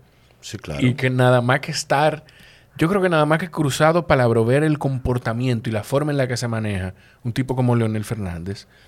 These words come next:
Speaker 2: o sea,
Speaker 1: <laughs>
Speaker 2: tiene que aportarte o dejarte algo
Speaker 1: No, no, no.
Speaker 2: seguro.
Speaker 1: No solamente Leonel, claro que sí, es mucho el aprendizaje.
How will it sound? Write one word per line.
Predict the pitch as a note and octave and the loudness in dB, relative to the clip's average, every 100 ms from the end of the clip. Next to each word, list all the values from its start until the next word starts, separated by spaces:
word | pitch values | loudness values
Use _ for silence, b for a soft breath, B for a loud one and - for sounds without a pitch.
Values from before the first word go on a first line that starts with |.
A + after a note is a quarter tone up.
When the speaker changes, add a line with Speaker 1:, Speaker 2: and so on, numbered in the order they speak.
| B B | B B
Speaker 2:
o | A#2+ | -6
sea, | A2+ | -4
Speaker 1:
<laughs> | |
Speaker 2:
tiene | G#2+ A#2 D3 | -2 0 2
que | C#3+ | 0
aportarte | C#3 C3 A2 C3 C#3 C#3+ | 0 0 0 0 0 0
o | B2+ | -2
dejarte | G2 G#2+ A#2 A#2 | -2 -2 -2 -4
algo | G2+ A#2 B2 B2 G#2 | -2 -2 0 -2 -2
Speaker 1:
No, | A#2+ B2 | 0 4
no, | A#2+ | 4
no. | A2 | 4
Speaker 2:
seguro. | C3 C#3+ G#2 D#2 - | 2 2 0 -8 -12
Speaker 1:
No | G#2+ A#2 | -4 -2
solamente | C#3 B2 B2 A2+ A2 | 0 0 0 -2 -2
Leonel, | F#2+ F2+ F2 | -2 -4 -6
claro | A#2 A#2 A2+ | 0 2 2
que | G#2 | -4
sí, | - | -8
es | F2 - | -8 -8
mucho | A2+ B2 | -8 -4
el | A2+ | -4
aprendizaje. | G#2+ G#2 G2+ - F2+ F2 | -4 -6 -8 -10 -10 -10